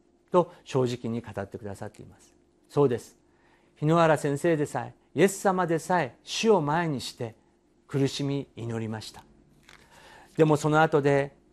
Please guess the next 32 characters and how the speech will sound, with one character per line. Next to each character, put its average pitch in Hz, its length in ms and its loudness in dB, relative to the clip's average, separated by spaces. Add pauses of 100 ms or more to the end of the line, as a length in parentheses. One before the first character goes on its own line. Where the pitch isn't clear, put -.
日 147 100 -6
野 147 100 4
原 135 180 4
先 127 180 -4
生 131 240 0
は、 127 300 0 (260)
「死 - 280 0
は 151 340 4
新 165 400 2
し 185 300 -2
い 139 80 -4 (100)
始 113 300 -6
ま 165 160 2
り 175 120 0
だ」 185 240 2 (220)
と 139 100 -2
い 151 160 4
う 160 140 0
表 156 220 2
現 147 100 -4
も 127 240 -6 (160)
さ - 160 -14
れ 95 100 -12
て 90 100 -16
い 87 60 -12
ま 87 160 -18
す。 - 160 -20 (2000)
苦 139 180 2
し 143 160 -4
み 139 120 0
ま 135 140 0
す。 - 260 -16